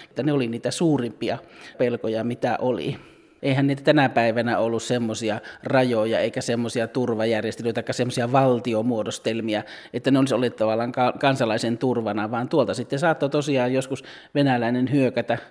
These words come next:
hyökätä sitten ja tosiaan poltti koko kaupungin ja niin kuin tanskalaiset merirosvot tekivät ja tekivät tuhojansa täällä. Ja se oli niin kuin aika totaalista saattoi se tuho olla, mutta tuota, hirveän paljon ei tämmöistä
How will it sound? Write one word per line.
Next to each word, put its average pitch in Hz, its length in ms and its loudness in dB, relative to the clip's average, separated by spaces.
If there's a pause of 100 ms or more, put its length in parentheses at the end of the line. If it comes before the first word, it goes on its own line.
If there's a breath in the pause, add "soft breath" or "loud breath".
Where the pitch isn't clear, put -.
(480 soft breath)
hyökätä 123 400 4
sitten 127 280 -2
ja 120 60 0
tosiaan 120 520 -2
poltti 120 280 -2
koko 120 280 -2
kaupungin 120 500 0
ja 120 80 0 (300 loud breath)
niin 135 80 0
kuin 123 120 -4
tanskalaiset 123 600 2
merirosvot 120 680 2
tekivät 110 540 -2
ja 113 100 -2 (320 loud breath)
tekivät 117 400 -2
tuhojansa 120 500 0
täällä. 113 440 -2
Ja 110 140 0
se - 100 0
oli 127 140 0
niin 123 80 -2
kuin 123 120 0
aika 156 200 0 (720 loud breath)
totaalista 135 560 4
saattoi 120 340 0
se 120 100 0
tuho 135 380 4
olla, 117 200 2
mutta 135 240 0
tuota, 131 240 2 (280 loud breath)
hirveän 170 420 6
paljon 151 320 2
ei 156 140 2
tämmöistä 156 360 2